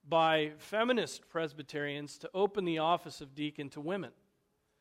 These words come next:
A Redeemer Presbyterian Church in New York City, which was formerly led by Tim Keller, stopped ordaining men to the office of elder, or the office of deacon, excuse me, office of deacon, so that,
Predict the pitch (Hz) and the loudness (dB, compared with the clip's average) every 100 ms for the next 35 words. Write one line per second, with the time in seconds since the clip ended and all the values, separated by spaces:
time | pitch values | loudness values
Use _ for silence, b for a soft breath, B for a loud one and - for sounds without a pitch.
0 | _ _ _ _ _ 147 143 151 160 180 | _ _ _ _ _ -8 -6 0 2 4
1 | 185 180 170 165 160 170 170 165 156 - | 2 2 0 0 -4 -2 0 0 -2 -2
2 | 156 165 151 151 160 151 147 - 156 151 | -4 -4 -4 -2 0 0 -4 -8 -6 -2
3 | 156 151 143 - 139 - 151 156 156 151 | -2 -4 -8 -14 -18 -10 -6 -4 -4 -2
4 | 143 147 143 143 143 - 147 143 - 139 | 0 0 0 -2 -4 -6 -8 -6 -4 -2
5 | 143 139 - - 170 175 175 - 170 151 | -2 -4 -6 2 6 6 2 -4 -2 -2
6 | 143 185 240 226 185 151 147 156 147 139 | 0 2 4 4 2 0 0 0 -2 -6
7 | - 135 131 139 135 - 131 139 127 131 | -10 -10 -2 0 0 -2 -14 -12 -8 -6
8 | 127 127 _ _ _ _ _ _ _ _ | -6 -12 _ _ _ _ _ _ _ _
9 | _ _ _ _ - 151 143 156 151 - | _ _ _ _ -2 0 4 4 4 2
10 | - 135 147 143 143 131 117 _ _ - | -14 -12 -8 -8 -10 -14 _ _ _ -20
11 | - 135 120 123 127 135 131 - 131 123 | -14 -14 -14 -14 -10 -10 -12 -16 -16 -6
12 | 151 147 143 123 120 - 156 151 156 160 | -4 -4 -6 -8 -10 -4 -2 2 4 2